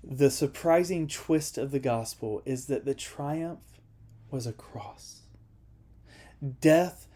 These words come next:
was the only way to life. And on that first Easter, the Holy Spirit broke the stone holding death in place, and Jesus walked out in victory.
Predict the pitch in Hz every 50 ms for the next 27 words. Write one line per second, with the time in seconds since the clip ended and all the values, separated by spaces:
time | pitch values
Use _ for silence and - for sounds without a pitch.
0 | - - - - 151 151 156 143 147 156 151 151 - 160 156 156 160 160 156 156
1 | 151 143 139 147 143 139 135 135 135 131 - - - 147 139 131 123 120 113 107
2 | 104 98 - - - - - - - - - 156 160 170 175 - 170 170 180 185
3 | 185 180 170 147 - - 175 160 147 147 - - 165 165 160 151 - - 156 143
4 | 143 151 127 139 165 170 165 160 156 - - - 170 160 160 147 151 - - -
5 | - - 156 147 139 151 143 143 147 165 175 190 196 - - - 156 156 165 156
6 | - - - - 175 160 160 160 160 156 151 143 - - 160 151 151 147 151 147
7 | 143 143 135 147 143 135 135 - - 143 139 135 127 - - 135 131 131 - -
8 | - 147 147 135 139 151 165 180 170 185 175 160 - - - - - - - -
9 | 143 143 147 160 170 180 180 - - - - 147 151 151 151 147 - - 151 139
10 | 131 127 120 123 135 127 131 - - 120 104 101 92 92